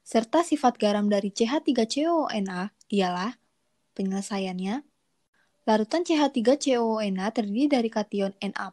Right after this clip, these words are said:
plus dan anionnya C H tiga C O O min. Ion Na plus ini berasal dari N A O H,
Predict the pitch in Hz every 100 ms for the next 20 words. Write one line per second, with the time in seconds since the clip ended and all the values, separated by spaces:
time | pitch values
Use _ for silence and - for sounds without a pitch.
0 | _ 214 277 - 277 - 208 196 190 208
1 | 294 294 214 196 - 180 247 - 226 180
2 | - 196 220 214 196 _ _ _ _ _
3 | _ _ _ - 233 233 233 220 208 202
4 | 214 - 196 196 262 240 220 311 294 254
5 | - - - 214 202 - 196 214